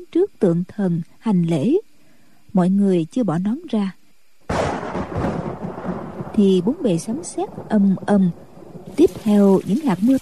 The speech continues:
to như hạt đậu đổ xuống mái ngói, tạo nên những âm thanh rào rào liên tục. Ngôi miếu bị dột khắp nơi, mọi người không dỡ nón ra, tự đi tìm chỗ khô ráo để ngồi.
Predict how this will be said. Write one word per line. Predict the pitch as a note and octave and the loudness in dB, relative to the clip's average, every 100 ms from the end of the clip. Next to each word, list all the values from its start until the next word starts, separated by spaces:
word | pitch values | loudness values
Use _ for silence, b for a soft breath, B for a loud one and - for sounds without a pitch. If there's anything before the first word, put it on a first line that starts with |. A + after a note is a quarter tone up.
| - | 0
to | C4 C4+ C4+ | 0 4 4
như | |
hạt | A#3+ F3 - | 4 4 2
đậu | F3+ D3+ F3 - - - | 2 4 4 2 -8 0
đổ | F3+ F3 | 2 2
xuống | A3+ - C#4 | -2 -2 0
mái | A#3+ C#4 | 0 2
ngói, | A#3+ A#3 E4 G#4 B - - | 2 2 0 -4 B -20 -2
tạo | F#3+ D#3 F#3+ | 0 2 4
nên | G#3+ F#3+ | 4 2
những | A#3+ | 2
âm | A#3 G3 | 0 -2
thanh | - G#3+ F#3+ | 0 0 2
rào | G3+ G3+ F3+ | 0 0 0
rào | F#3 F3 D#3+ F#3 | 0 0 -2 -2
liên | A#3 C#4+ A#3+ | 0 0 0
tục. | F#3+ D#3 - - - - - - - - - - G#3+ | 0 0 -6 -20 -20 -20 -20 -20 -20 -20 -20 -10 2
Ngôi | G3+ F#3+ | 2 4
miếu | F#3+ B3 F4+ | 0 -2 -2
bị | D#3 | -2
dột | F#3 E3+ - | 0 -2 -6
khắp | D#4+ - | -12 -4
nơi, | A#3+ G#3+ F#3+ F3 - - - - | 0 2 0 -4 -14 -20 -20 -6
mọi | G3 F3+ | -2 0
người | G3 G3 F3 | 2 2 0
không | - C#4 | -2 -4
dỡ | G3 E3 | -2 0
nón | G#3+ C#4+ F#4 | -2 -6 -4
ra, | A#3 G3+ - - - - - | -4 -4 -10 -20 -20 -20 -4
tự | G3 F3+ F#3 | 2 2 2
đi | C4 | 0
tìm | - F3 D#3+ | -2 -2 0
chỗ | D#3+ C4 | 0 0
khô | - G#3+ F#3+ | 0 -2 -2
ráo | A3 D#4 | -2 0
để | C#4 | 2
ngồi. | G#3 F3 | 2 0